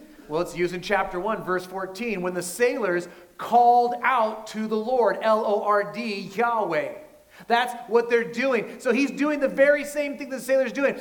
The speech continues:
And I love that you've got these two opposing different kind of people. Pagans who know nothing about God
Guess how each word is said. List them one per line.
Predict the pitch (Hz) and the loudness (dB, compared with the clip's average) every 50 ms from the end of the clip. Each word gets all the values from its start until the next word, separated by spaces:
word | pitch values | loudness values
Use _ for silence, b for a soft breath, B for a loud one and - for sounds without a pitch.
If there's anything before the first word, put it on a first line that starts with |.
| B 226 - | B -6 -4
And | 240 247 | -2 0
I | 247 | 0
love | 254 254 262 277 294 302 | 0 2 4 4 4 2
that | 285 277 - | 2 -2 -6
you've | 269 247 220 | -8 -2 2
got | 269 269 269 269 269 | 2 2 2 2 -2
these | 254 226 - | -8 -10 -10
two | - - - 285 285 285 | -8 -6 -4 0 2 2
opposing | 269 277 - - 254 269 285 285 226 285 277 269 | 2 2 2 2 2 2 4 2 0 -4 -4 0
different | 294 269 269 262 269 262 | 0 0 2 0 -2 -2
kind | - 240 247 247 240 | -2 -4 -2 -2 -4
of | 240 | -4
people. | 247 262 269 - 240 185 B B B B B B B - - | -4 -6 -2 0 0 0 B B B B B B B -6 2
Pagans | - 294 320 320 294 311 302 - | 4 4 4 4 0 -4 -4 -2
who | 262 269 | -2 0
know | 269 254 220 208 | 0 0 0 0
nothing | 208 214 277 285 277 302 302 | 0 0 0 0 0 0 0
about | 302 294 302 294 294 294 294 | 2 4 4 4 2 2 0
God | 302 294 277 277 277 277 269 | 0 2 2 2 0 -2 -4